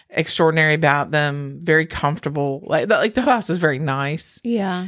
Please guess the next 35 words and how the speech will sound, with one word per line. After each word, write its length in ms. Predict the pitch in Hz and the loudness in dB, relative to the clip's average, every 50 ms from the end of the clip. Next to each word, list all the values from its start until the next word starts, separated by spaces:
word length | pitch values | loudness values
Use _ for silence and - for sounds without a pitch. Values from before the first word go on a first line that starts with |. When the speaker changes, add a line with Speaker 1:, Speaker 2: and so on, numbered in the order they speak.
| 185 - | -10 -4
Speaker 1:
So 140 | - - 190 | 0 2 2
it's 120 | 180 175 | 2 4
not 180 | 220 247 247 208 | 4 4 4 4
anything 300 | 170 190 190 180 143 147 | 4 2 2 2 0 0
creepy 420 | - - - 156 147 147 175 160 | -2 -2 0 0 0 2 2 0
about 220 | 160 156 147 - - | 2 2 2 0 0
the 80 | 147 | -2
home 260 | 156 156 156 143 143 143 | -4 -4 -4 -6 -4 -4
whatsoever. 720 | 139 123 - - 131 - - - 143 143 135 131 131 131 - - - - - - - - _ _ - | -6 -6 -4 -4 -4 -2 -2 0 -2 0 -2 -4 -8 -8 -10 -16 -20 -20 -20 -20 -20 -20 _ _ -10
But 460 | 165 151 170 160 156 151 - - - 76 76 - - - _ | 0 4 4 6 6 4 2 -2 -8 -8 -10 -12 -14 -6 _
I 80 | - 190 | 0 2
think 180 | 196 240 233 226 | 2 2 4 4
in 140 | 190 160 | 2 4
that 240 | 165 165 165 156 120 | 4 6 6 4 4
room, 160 | 180 185 175 | 2 2 2
it 160 | 156 143 156 165 | 2 0 0 0
just 160 | 160 156 - | 0 0 0
had 180 | - 196 208 | 0 2 2
a 80 | 175 156 | 2 2
different 380 | 160 - 147 139 - - - - | 0 0 -2 -2 -2 -6 -10 -8
feel 320 | - - 139 139 143 160 | -4 0 2 2 2 2
to 260 | 156 - - 170 170 | 2 0 0 2 2
it 160 | 165 160 - - - | 2 0 0 -2 -4
than 320 | 170 170 151 143 135 139 | -2 0 2 2 2 0
a 40 | 131 | -2
couple 220 | - 170 151 - 139 | 0 0 0 0 -2
of 60 | - | -2
the 80 | - - | 0 2
other 240 | 139 160 165 147 143 | 4 4 4 2 -2
bedrooms 600 | 160 170 165 156 160 165 - 127 127 123 - - | -2 2 2 4 4 2 0 -4 -6 -6 -6 -8
that 100 | - - | -6 -4
we 120 | 151 160 | -4 -4
had 140 | 170 147 160 | -2 -2 -2
been 200 | 160 113 113 110 | -2 -2 -2 -2
in. 280 | 104 117 120 156 208 | -4 -4 -4 -6 -6